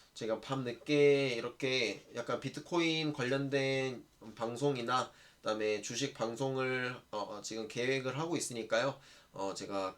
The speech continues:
커뮤니티로 한번, 어, 글을 올려보도록, 어, 좀 더 준비를 철저히 해가지고 한번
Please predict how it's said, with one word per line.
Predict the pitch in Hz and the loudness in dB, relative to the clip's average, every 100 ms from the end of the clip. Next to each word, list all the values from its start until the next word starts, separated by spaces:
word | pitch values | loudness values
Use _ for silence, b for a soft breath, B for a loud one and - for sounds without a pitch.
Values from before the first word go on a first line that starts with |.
| - _ | -14 _
커뮤니티로 | - 151 156 147 - 117 110 117 123 | -4 -2 0 -2 -2 -2 0 0 -2
한번, | 110 104 104 101 98 98 - | -8 -6 -4 -2 -4 -8 -14
어, | 101 101 | -16 -8
글을 | 117 110 113 110 | -4 0 0 0
올려보도록, | 120 131 123 113 110 120 - - | -2 0 0 -2 -4 -4 -8 -8
어, | 101 101 - | -6 -6 -4
좀 | 151 | 0
더 | 151 139 139 B B B | 4 4 2 B B B
준비를 | 139 139 156 151 151 | -2 2 4 4 4
철저히 | 202 196 196 165 | 0 0 0 0
해가지고 | 185 196 170 131 151 147 - | 4 4 4 2 0 0 -8
한번 | 113 107 104 98 | -8 -6 -6 -10